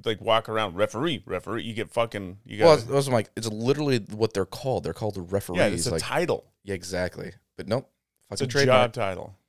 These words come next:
Speaker 1: Trademark. It's trademarked
Speaker 2: Or
Speaker 1: copyright
Speaker 2: copyright,
Speaker 1: or whatever.
Speaker 2: whatever it was, yeah.
Speaker 1: I don't even know the difference. So I don't know why I was, like, showing such <laughs> exasperation. Trademarked? That's some serious shit. Different than copyright.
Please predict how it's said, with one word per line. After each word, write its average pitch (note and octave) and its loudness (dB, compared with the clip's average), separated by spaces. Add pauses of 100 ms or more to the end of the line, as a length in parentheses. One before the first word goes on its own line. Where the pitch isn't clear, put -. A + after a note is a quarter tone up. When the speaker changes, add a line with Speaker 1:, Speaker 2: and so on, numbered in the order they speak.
(180)
Speaker 1:
Trademark. C3+ -4
It's - -6
trademarked D3 -2
Speaker 2:
Or F#2+ 4 (240)
Speaker 1:
copyright A2 2
Speaker 2:
copyright, G#2 2
Speaker 1:
or G2 -4
whatever. F#2 0
Speaker 2:
whatever - -
it D#2+ -2 (100)
was, E2 -8
yeah. F2 -8
Speaker 1:
I G#2+ 2
don't G#2+ 0
even E2+ -8
know E2 -8
the D#2 -14
difference. D#2+ -8
So F2 -6
I E2 0
don't F2+ -4
know F2+ -6
why F2+ 0
I - 0
was, E2+ -6
like, E2 -8 (340)
showing F#2 -2
such - -6 (340)
<laughs> D3 -2
exasperation. A#2 0 (180)
Trademarked? A#2 -2 (480)
That's C3 0
some F#2+ -4
serious G#2+ -4
shit. - 0 (260)
Different A#2 -6
than F#2+ -10
copyright. G#2 2